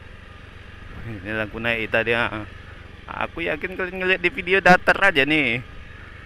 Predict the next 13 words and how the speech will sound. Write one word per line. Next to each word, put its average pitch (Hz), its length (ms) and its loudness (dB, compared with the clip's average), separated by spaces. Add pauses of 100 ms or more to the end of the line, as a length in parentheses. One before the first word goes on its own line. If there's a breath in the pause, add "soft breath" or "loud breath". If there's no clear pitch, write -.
(100)
Nyatanya 175 480 6
enggak, 190 240 6
guys. 156 560 6 (1800)
Bisa 123 160 -2
aku 135 80 -2
bilang 160 320 2
ini 180 80 2
tanjakannya 160 880 4
kayak 147 240 4 (960)
tiga 123 160 2
puluh 139 240 0
derajat 139 560 6
gitulah. 135 400 6